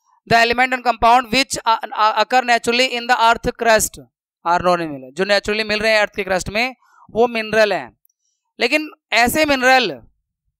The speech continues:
जिसमें कोई particular element, खास तौर पे particular metal हाई amount में है, जिससे उस metal को निकालना profitable होगा,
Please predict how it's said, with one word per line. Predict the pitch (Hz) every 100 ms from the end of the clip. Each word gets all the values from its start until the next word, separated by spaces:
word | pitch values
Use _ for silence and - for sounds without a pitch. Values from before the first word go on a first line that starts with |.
| _ _ _ _ _ _ _ _ _
जिसमें | - - 269
कोई | 285 294
particular | - 262 240 - 262 285 294
element, | 277 254 240 240 247 220 139 107 _ _ _ _ -
खास | 196 240 -
तौर | 262
पे | 254
particular | 262 247 240 254 254
metal | 233 226 254 233 143 113 _ _ _ _ _ _ _ _ -
हाई | 190 220 277
amount | 285 262 247 247 226
में | 220 185
है, | 180 190 247 _ _ _ _ _ _ _ _ _
जिससे | 196 233 277 277
उस | 277 269 -
metal | 247 240 262
को | 269
निकालना | 254 247 240 247 254
profitable | - 247 240 247 240 247 233
होगा, | 180 156 123